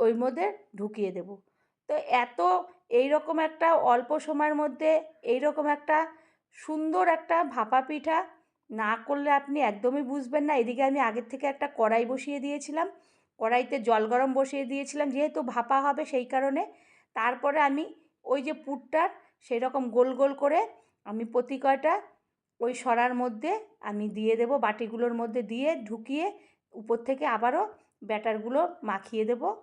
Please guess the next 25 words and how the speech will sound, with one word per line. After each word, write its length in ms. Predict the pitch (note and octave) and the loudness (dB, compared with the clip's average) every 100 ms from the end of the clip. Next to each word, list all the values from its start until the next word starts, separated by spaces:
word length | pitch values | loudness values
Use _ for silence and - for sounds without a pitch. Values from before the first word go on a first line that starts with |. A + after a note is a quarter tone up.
| _ _ _ - | _ _ _ -18
ভর্তি 380 | F#3+ A3 A3 C4 | -8 -8 -6 0
করে 140 | C4+ D4 C#4+ | 0 0 -4
সুন্দর 280 | B3+ B3 B3 C#4 | -4 -2 -2 0
করে। 140 | E4 A#4 - _ _ _ _ _ _ _ - | 0 -2 -10 _ _ _ _ _ _ _ -12
সমস্ত 340 | - G#3+ B3 C#4 C#4+ | -4 -2 -2 -4 -2
কটা 240 | C#4+ D4 C#4 | 0 0 2
হয়ে 180 | B3+ C4 C4+ | 4 4 4
গেলে 200 | C4+ E4 G#4 - _ _ _ - | 6 4 2 -10 _ _ _ -4
আমি 320 | G#3+ G#3+ A#3+ C4+ - _ _ - A3+ | -2 -2 -4 -6 -16 _ _ -2 2
ওই 100 | A#3+ A3 - _ _ - | 2 2 -12 _ _ -10
যে 100 | A3+ A#3+ A#3+ | -2 0 4
কড়াইটা 400 | A#3 A#3+ A#3+ C4+ | 6 6 4 4
বসানো, 340 | C4+ C4+ D4 D4+ A3 | 4 2 0 -2 4
জল 160 | A#3+ A#3+ A#3 - - _ _ | 6 6 2 -8 -18 _ _
আমি 180 | A3+ A3+ G#3+ | -8 -6 2
গরম 200 | A3 A#3 A#3+ | 4 4 2
করতে 220 | C#4 C#4 D4 | -4 -4 -4
দিয়েছি, 340 | C#4+ D4 D4 F#4+ B4 - - _ - | 0 0 0 0 -2 -6 -20 _ -4
সেই 160 | C#4 C4+ | -4 0
কড়াইটার 420 | A#3 A#3 A#3 B3 C4 | 4 4 2 0 0
মধ্যে 280 | C4 C4 F#4+ B4 - _ _ _ _ | -2 0 -2 -2 -12 _ _ _ _
এই 200 | A3+ A#3 A3 A3+ _ _ _ _ | 0 0 -2 -12 _ _ _ _
শাঁসটা 580 | - - A#3 B3 - D#4+ A4+ - _ _ _ _ _ _ - | -12 0 0 0 2 2 2 -4 _ _ _ _ _ _ -12
দিয়ে 280 | G3 G#3 F#3 | -2 -2 -2
দেব। 120 | F3 | -6